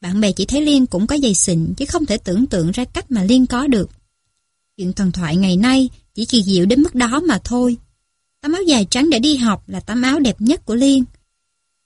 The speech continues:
Được sắm bằng tiền dành dụm từ những đợt bán bao ni lông mót này. Liên đã biết rằng dẫu hộp muối nêm canh hay cây viết chì cho em học cũng phải được mua bằng tiền. Và tiền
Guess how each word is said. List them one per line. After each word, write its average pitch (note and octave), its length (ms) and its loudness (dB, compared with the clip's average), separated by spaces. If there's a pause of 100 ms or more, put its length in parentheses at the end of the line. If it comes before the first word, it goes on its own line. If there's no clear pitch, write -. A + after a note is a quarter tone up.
(180)
Được A3 180 -2
sắm C4+ 260 2
bằng B3 180 2
tiền G#3+ 220 4
dành G3+ 200 6
dụm F3+ 280 2
từ G#3 140 -4
những F#3+ 240 2
đợt G#3 200 -4
bán C4 200 0
bao C4+ 140 2
ni C4+ 140 4
lông C4 280 2
mót C#4+ 240 0
này. F#3+ 340 0 (720)
Liên D4+ 160 0
đã A3 80 0
biết D4+ 200 2
rằng G#3+ 340 0 (360)
dẫu G3+ 180 -4
hộp C4+ 200 -2
muối B3+ 240 4
nêm D#4 300 4
canh C#4+ 300 2 (260)
hay D#4+ 100 -6
cây D#4 180 0
viết G4 240 -2
chì A#3 180 0
cho C#4 140 -4
em C#4+ 220 0
học G#3+ 300 -2 (280)
cũng A#3+ 140 -4
phải C4 140 -2
được A#3+ 160 0
mua C#4+ 240 4
bằng A3 300 2
tiền. F#3+ 320 0 (1300)
Và G#3+ 180 0
tiền G#3+ 420 2